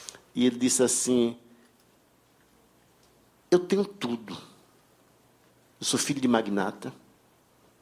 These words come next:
Nisso, o pessoal que produz, os, os produtores, manda um bilhetezinho pra Bob Dylan e diz quem é o pai. Um dos homens mais, mais milionários, talvez uma, um dos maiores milionários, é, da Áustria, né, naquele momento.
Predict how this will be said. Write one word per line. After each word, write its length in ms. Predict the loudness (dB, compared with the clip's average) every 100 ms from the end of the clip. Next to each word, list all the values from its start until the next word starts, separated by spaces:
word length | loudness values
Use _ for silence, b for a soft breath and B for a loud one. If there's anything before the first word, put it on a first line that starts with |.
| _ 0
Nisso, 600 | 4 6 4 0 -4 -8 -14 _ _ _ _ _ _ b b -10
o 80 | 0
pessoal 380 | 0 4 2
que 120 | 2 -2
produz, 800 | 2 4 4 2 2 0 -4
os, 160 | -10 -10
os 100 | -10
produtores, 840 | -4 -2 -2 2 4 4 -2 -10 B B -2
manda 240 | 0 2
um 40 | 0
bilhetezinho 720 | 0 0 -2 -4 -2 -2 -4
pra 340 | 0 0 0 B 0
Bob 220 | 2 2
Dylan 240 | 2 0 0
e 200 | -4 -6
diz 320 | -6 -6 -4
quem 220 | -2 -2
é 60 | -2
o 80 |
pai. 380 | -4 -4 -4 -6 b b b -8
Um 60 |
dos 140 | 0 2
homens 220 | 2 2
mais, 180 | 0 0
mais 220 | 0 0
milionários, 520 | -2 -4 -4 -6 -10 B B
talvez 300 | 2 2 4
uma, 200 | 4 4
um 120 | 2
dos 160 | -4 -4
maiores 440 | 0 4 4 2
milionários, 840 | -4 -2 -2 0 -2 -2 -4 -8 B B -6
é, 380 | -2 0 -2
da 200 | 0 0
Áustria, 480 | 2 0 -4 -8 -10
né, 180 | -10 -10 -12
naquele 260 | -6 -4
momento. 480 | -2 -2 -2 -8